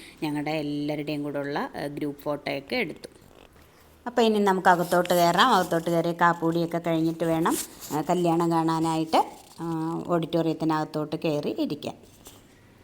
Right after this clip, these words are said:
ആദ്യം വളരെ കുറച്ച് ആളുകളെ ഉള്ളായിരുന്നെങ്കിലും വി-, ഉച്ചയായപ്പോഴത്തേക്ക് ശരിക്കും നിറച്ച ആ ഓഡിറ്റോറിയം നിറയെ ആൾക്കാരുണ്ടായിരുന്നു. ഇതാണ് നമ്മുടെ, ആ, വരൻ ജിഷ്ണുദേവ്.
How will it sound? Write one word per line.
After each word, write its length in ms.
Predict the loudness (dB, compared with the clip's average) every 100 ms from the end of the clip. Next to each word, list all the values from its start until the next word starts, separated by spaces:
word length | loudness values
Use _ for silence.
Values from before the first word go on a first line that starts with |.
| -20 _ -20 -20 -10 -6
ആദ്യം 300 | -2 0 2
വളരെ 260 | 0 0
കുറച്ച് 400 | -2 -4 -2 0
ആളുകളെ 420 | 2 2 2 0
ഉള്ളായിരുന്നെങ്കിലും 840 | 0 -2 -4 -2 -2 -2 -2 -2 -4
വി-, 80 | -6
ഉച്ചയായപ്പോഴത്തേക്ക് 920 | -8 -4 0 0 -2 -6 -4 -4 -4
ശരിക്കും 520 | -4 -4 -6 -6 -4
നിറച്ച 560 | -4 -4 -6 -6 -4 0
ആ 80 |
ഓഡിറ്റോറിയം 720 | 0 -2 -6 -4 -4 -2 -2 -2
നിറയെ 720 | -4 -6 -6 -2 0 0 -2 -10 -20 -8 -2
ആൾക്കാരുണ്ടായിരുന്നു. 840 | 0 0 -2 -4 -2 -4 -4 -4
ഇതാണ് 400 | -4 -4 -4 -4
നമ്മുടെ, 460 | -4 -4 -4 -6 -8 -10
ആ, 120 | -8
വരൻ 420 | -6 -6 -4 -6 -6 -16 -16 -8
ജിഷ്ണുദേവ്. 580 | -4 -2 -4 -4 -6